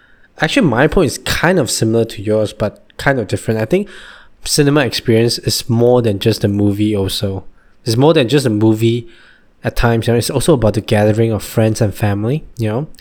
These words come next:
Uh, it could be, it, it's like a, it could be a romantic beginning,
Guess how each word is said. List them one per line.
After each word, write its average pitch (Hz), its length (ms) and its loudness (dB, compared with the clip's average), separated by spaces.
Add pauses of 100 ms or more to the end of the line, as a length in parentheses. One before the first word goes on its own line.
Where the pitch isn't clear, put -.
(300)
Uh, 110 220 -2
it 101 80 -4
could 107 180 -4
be, 123 100 -12
it, 127 400 -2
it's 120 120 -4
like 120 220 -2
a, 110 240 -4
it 113 100 -8
could 120 140 -2
be 117 80 2
a 110 80 2
romantic 113 600 -2
beginning, 117 580 -4